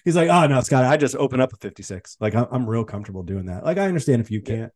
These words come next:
Speaker 1: uh, it's not a big
Speaker 2: Yeah,
Speaker 1: deal.
Speaker 2: he's like,
Speaker 1: You
Speaker 2: "Well,
Speaker 1: take
Speaker 2: Scotty,
Speaker 1: divots."
Speaker 2: if you don't, if you didn't know this, if you open the club up, th-, th-, that's loft, so I can get it." <laughs> He's, like, talking to him like he's an idiot.
Speaker 1: Think about this club. See, it's fifty-six. Now it's sixty.
Speaker 2: Oh my God. So good. So good.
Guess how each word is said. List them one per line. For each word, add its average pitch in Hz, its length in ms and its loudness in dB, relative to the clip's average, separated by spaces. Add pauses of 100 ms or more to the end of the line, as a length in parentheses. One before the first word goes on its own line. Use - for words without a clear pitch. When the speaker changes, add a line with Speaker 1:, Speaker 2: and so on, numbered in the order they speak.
Speaker 1:
uh, 107 200 -4
it's 107 120 -12
not 117 160 0
a 104 40 2
big 98 140 0
Speaker 2:
Yeah, - 40 -2
Speaker 1:
deal. 202 80 8
Speaker 2:
he's - 100 2
like, 165 60 2
Speaker 1:
You 175 80 2
Speaker 2:
"Well, 147 80 4
Speaker 1:
take 175 80 2
Speaker 2:
Scotty, 185 260 8
Speaker 1:
divots." 127 100 2
Speaker 2:
if - 20 -12
you 139 60 0
don't, 151 220 6
if 139 140 -4
you 131 80 -4
didn't 135 200 -4
know 139 200 2
this, 107 200 -4
if 117 120 -10
you 131 160 -4
open 131 240 -4
the 107 80 -10
club 175 280 2
up, 113 220 0
th-, 123 160 -12
th-, 127 160 -4
that's 120 320 2
loft, 120 480 2
so - 160 -6
I 113 80 -4
can 110 100 -18
get 131 180 -2
it." - 120 -8 (260)
<laughs> - 280 -8
He's, 233 160 2
like, 233 160 4
talking 185 260 6
to 165 120 2
him 156 40 -6
like 151 160 2
he's 147 180 -6
an 127 120 -8
idiot. 127 400 -4
Speaker 1:
Think 254 360 4
about 196 280 6
this 151 180 6
club. 196 580 6 (380)
See, 202 240 -2
it's 151 160 -6
fifty-six. 165 880 -4 (400)
Now 139 420 0
it's 117 160 -6
sixty. 170 380 -4
Speaker 2:
Oh 143 200 2
my 131 340 4
God. 127 500 2 (260)
So 135 380 0
good. 127 440 -4
So 131 280 -8
good. 127 340 -8